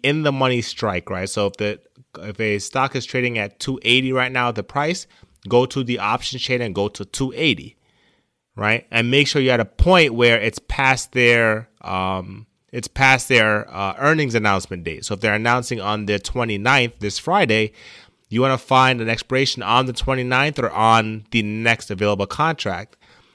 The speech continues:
And you're just gonna look right at the strike that's at the price of the security and see what the prices are for those contracts.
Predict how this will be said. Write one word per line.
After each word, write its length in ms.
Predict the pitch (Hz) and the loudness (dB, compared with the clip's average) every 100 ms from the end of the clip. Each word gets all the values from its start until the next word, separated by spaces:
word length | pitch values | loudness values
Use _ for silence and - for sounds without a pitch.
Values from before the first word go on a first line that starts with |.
| _ | _
And 140 | 127 123 | 0 2
you're 140 | 160 | 2
just 120 | 180 | 0
gonna 140 | 170 151 | 0 2
look 200 | 135 123 | 2 0
right 400 | 104 104 127 156 | -2 2 4 4
at 160 | 131 127 | -2 -4
the 80 | 120 | -6
strike 440 | - - 131 139 | -6 -2 0 0
that's 180 | 107 - _ | -4 -6 _
at 220 | 123 127 | 0 0
the 80 | - | -2
price 400 | - 127 120 - | -4 0 0 0
of 60 | 110 | -8
the 40 | |
security 680 | 107 101 139 151 170 202 - _ _ | -10 -6 -2 0 0 -2 -6 _ _
and 160 | - 110 | -2 0
see 200 | - 131 | 0 0
what 240 | 107 120 | 2 0
the 80 | 117 | -2
prices 440 | - 120 117 - 117 | -2 0 0 0 2
are 160 | 107 | 2
for 160 | 104 110 | 2 0
those 220 | 101 95 | 0 -2
contracts. 680 | - 104 95 87 87 - - | -2 -2 -2 -8 -14 -18 -20